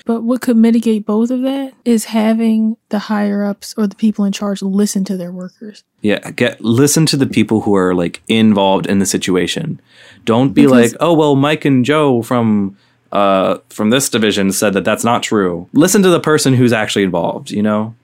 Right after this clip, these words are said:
Speaker 1: And actually go do something about it. That's
Speaker 2: Yeah.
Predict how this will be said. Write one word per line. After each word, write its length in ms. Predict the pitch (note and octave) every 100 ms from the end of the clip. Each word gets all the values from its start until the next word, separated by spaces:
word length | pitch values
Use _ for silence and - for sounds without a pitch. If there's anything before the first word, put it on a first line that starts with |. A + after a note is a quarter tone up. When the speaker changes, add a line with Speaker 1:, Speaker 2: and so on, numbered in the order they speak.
| -
Speaker 1:
And 140 | B3 A#3+
actually 340 | A#3+ - B3+
go 280 | A3+ A3+ G#3+
do 280 | G3 A3+ A#3
something 400 | - G3+ G3 F#3
about 300 | F#3+ F#3+ A#3
it. 100 | A3
That's 420 | A3+ C4 - -
Speaker 2:
Yeah. 260 | G#2 F#2